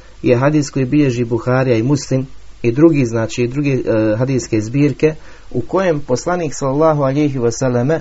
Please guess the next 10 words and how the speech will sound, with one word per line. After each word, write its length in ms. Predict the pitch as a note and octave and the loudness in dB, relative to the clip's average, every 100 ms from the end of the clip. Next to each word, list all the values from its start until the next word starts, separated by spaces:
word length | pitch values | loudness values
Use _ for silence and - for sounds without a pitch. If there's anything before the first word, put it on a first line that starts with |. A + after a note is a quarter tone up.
| - | -4
ukazuje, 760 | A#2 - E3+ F3+ D#3 D#3+ F3+ F#3+ - | -6 0 2 2 2 0 2 -2 0
odnosno 420 | A#2+ A#2 A2+ A#2 | 2 2 0 -2
potvrđuje 840 | G#2 A#2 A2+ E3 F3+ D#3 E3 G3+ G#3+ - - - - - | -2 -2 0 0 0 0 0 2 0 -4 -20 -20 -20 -12
da 180 | A2 B2 | -2 2
je 200 | B2 B2 | 4 4
uzvišeni 720 | D#3+ E3+ E3 D3+ - C#3+ C3+ | 2 0 2 0 2 0 0
Allah 300 | C#3 E3 D3+ | 2 2 2
tebareke 600 | C#3 C3 C#3 C3+ B2 - | 0 -2 2 2 0 0
ve 100 | A#2+ | -2
taala 360 | B2 D3+ D#3+ | 0 2 2